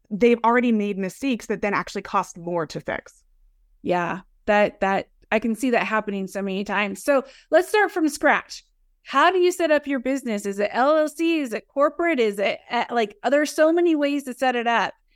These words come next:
Speaker 1: Oh my goodness, there are so many ways. You know, the first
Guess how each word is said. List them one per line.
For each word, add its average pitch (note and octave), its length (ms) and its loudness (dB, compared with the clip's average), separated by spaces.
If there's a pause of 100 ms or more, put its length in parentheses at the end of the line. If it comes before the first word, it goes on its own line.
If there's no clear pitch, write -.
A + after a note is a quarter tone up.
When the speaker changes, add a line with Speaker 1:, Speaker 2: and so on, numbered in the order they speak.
(880)
Speaker 1:
Oh B3 140 4
my A#3 100 4
goodness, G#3+ 260 0
there A#3+ 180 2
are A#3+ 160 4
so A#3+ 180 -2
many A3 220 0
ways. F3+ 300 -4 (320)
You D4 80 -2
know, D#4+ 80 0
the F4+ 180 -4
first A#4 460 -2